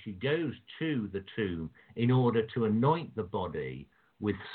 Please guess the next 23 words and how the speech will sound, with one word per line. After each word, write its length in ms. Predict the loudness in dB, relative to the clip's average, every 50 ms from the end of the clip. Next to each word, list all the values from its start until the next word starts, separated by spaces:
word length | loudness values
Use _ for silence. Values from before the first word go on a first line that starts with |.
| -12 -4
spikenard, 800 | 0 2 2 2 2 0 -2 -4 -4 -4 -4 -6 -6 -6 -8 -8 -8 -10
which 220 | -12 -10 -10 -8
was 140 | -8 -8 -6 -4
a, 380 | -4 -2 -2 -2 -2 -4 -6 -8 -12 -20 -20 _ _ -6
um, 540 | -4 -2 -2 -2 -2 -2 -2 -2 -4 -4 -6 -8 -8
a 40 | -10 -2 2
sacred 360 | 2 2 2 2 -2 -6 -6 -8 -10 -4 0
scent. 340 | 2 2 2 0 -2 -4 -8 -14 -20 _ _ _ _ -20 -20 _ _ _ -20 -20 _ _ 0
And 200 | 2 2 2 2
she 160 | 0 -2 -2 0 0
took 200 | 0 0 0 0
this 140 | -2 -2 -2
in 120 | -2 -4 -4
a 80 | -4 -6 -8 -8 -2
small, 520 | 2 4 6 6 6 6 4 2 0 -2 -6 -14 _ _ _ _ _ -10
uh, 300 | -6 -4 -4 -4 -4 -6 -6 -4 -2
vessel, 460 | 0 0 0 -2 -6 -6 -6 -6 -6
a 100 | -6 -8 -12 -10 -6
small 260 | -4 -4 -4 -4 -6 -6 -2
pot 320 | 0 0 0 0 -2 -6
or 120 | -8 -8 -8 -4
cup. 320 | 0 0 0 0 0 -4 -12 _ _ -20 -20 -20 -20 -20 -20 _ _ _ _ _ 2
And 540 | 4 4 6 6 6 6 4 4 2 0